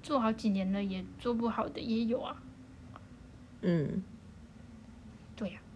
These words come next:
Speaker 1: 但是有，有的就
Speaker 2: 夏天是不是很热？
Speaker 1: 还好欸，我们里面有超巨大电扇。
Speaker 2: 欸，是给牛吹的吧？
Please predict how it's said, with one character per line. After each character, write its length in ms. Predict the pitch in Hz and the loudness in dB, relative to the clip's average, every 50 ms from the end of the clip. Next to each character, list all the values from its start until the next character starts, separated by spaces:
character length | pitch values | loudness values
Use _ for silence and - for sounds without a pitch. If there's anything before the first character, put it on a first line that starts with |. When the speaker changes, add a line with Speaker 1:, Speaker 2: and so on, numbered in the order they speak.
| - - - - - - 214 | -16 -16 -16 -16 -14 -10 -8
Speaker 1:
但 120 | 208 208 | -6 -4
是 80 | 208 208 | -4 -2
有， 140 | 208 - - - - - | -2 -4 -4 -6 -10 -10
有 180 | - 254 220 208 | -6 -4 -4 -2
的 120 | 202 214 214 | -2 -2 -2
就 120 | - 247 | 0 2
Speaker 2:
夏 220 | 233 233 339 285 - | 10 12 12 12 12
天 180 | 262 226 220 | 12 12 12
是 80 | 254 220 | 12 12
不 80 | 196 | 10
是 80 | 190 196 | 12 10
很 100 | 175 - | 10 8
热？ 220 | 78 135 131 - - - - - - - - - - - - - - - - - - - - - - - - - - - - - | 6 4 2 2 -2 -6 -14 -18 -18 -20 -20 -20 -20 -20 -20 -20 -20 -20 -20 -20 -20 -20 -20 -20 -20 -20 -20 -20 -20 -18 -8 -4
Speaker 1:
还 120 | - 269 | -2 0
好 160 | 269 294 269 226 | 2 4 6 6
欸， 280 | 214 208 208 202 214 226 - - - | 6 6 4 0 -2 -4 -10 -6 0
我 60 | 240 | 2
们 460 | 220 226 226 226 226 220 220 214 220 | 4 6 8 8 8 8 8 6 4
里 60 | 214 | 4
面 180 | 220 233 262 240 | 6 6 6 4
有 60 | 220 | 4
超 200 | 226 - - 247 240 | 2 2 0 0 0
巨 180 | - 262 240 | 2 0 0
大 200 | 226 - 226 220 | 2 2 0 0
电 240 | 214 - 226 214 190 | 2 2 2 2 2
扇。 220 | 196 220 202 - - - - | 2 0 0 0 -4 -10 2
Speaker 2:
欸， 320 | - - 208 208 208 214 208 - - - - - - - - | 8 10 12 12 12 10 8 2 -6 -20 -20 -20 -20 -16 -6
是 260 | - - 254 254 - - - - | 0 4 6 6 6 4 0 4
给 140 | - 196 175 | 8 10 10
牛 220 | 165 160 156 156 - | 10 10 6 6 6
吹 200 | - - 185 185 | 8 10 10 10
的 120 | 185 170 | 10 8
吧？ 160 | 160 - - | 6 4 -4